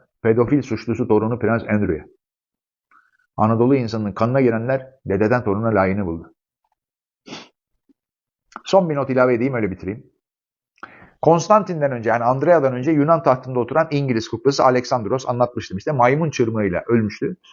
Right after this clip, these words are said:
Öldüğünde kukla mucidi efsane İngiliz siyasetçi Winston Churchill tarihi bir tespitte bulunmuştu. Demişti ki, "Bir maymun çırmığı İstanbul'u kaybetmemize ve iki yüz elli bin insanın ölümüne mal oldu."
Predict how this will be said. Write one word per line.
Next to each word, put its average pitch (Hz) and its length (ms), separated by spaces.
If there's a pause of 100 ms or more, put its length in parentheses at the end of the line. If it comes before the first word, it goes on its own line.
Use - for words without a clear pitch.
(240)
Öldüğünde 151 560 (340)
kukla 196 300
mucidi 135 360
efsane 151 460
İngiliz 139 280
siyasetçi 120 400
Winston 156 420
Churchill 139 360 (600)
tarihi 175 340
bir 151 140
tespitte 135 360
bulunmuştu. 95 400
Demişti 147 320
ki, - 180 (340)
"Bir 165 260
maymun 147 440
çırmığı 120 520 (400)
İstanbul'u 147 480
kaybetmemize 135 640
ve 135 80
iki 120 200
yüz 123 140
elli 139 200
bin 117 140
insanın 120 320
ölümüne 117 320
mal 110 220
oldu." 90 280